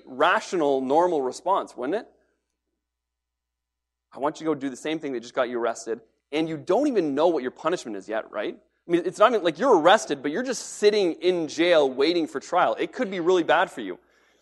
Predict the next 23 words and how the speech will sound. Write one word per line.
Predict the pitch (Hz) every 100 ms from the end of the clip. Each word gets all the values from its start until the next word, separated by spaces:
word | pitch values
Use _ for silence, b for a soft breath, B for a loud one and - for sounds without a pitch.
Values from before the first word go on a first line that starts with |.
| _
But | - 165
they're | 202
told | 175 160
to | 143
go | 139
back | 135 123
and | 127
do | 127
the |
same | 123 117 113
thing. | 87 - _ _ _ _ _ _ _ _ b b b
And | 127
so | 131 170
then | 180 214
we | 233
find | - 127 123 127
a | 123
very | 123 135 156 165 160
confused | - 151 127 - - 160 170 170 -
council | - 135 120 107 90
in | 110
verse | 113 107
twenty-one. | - 113 113 104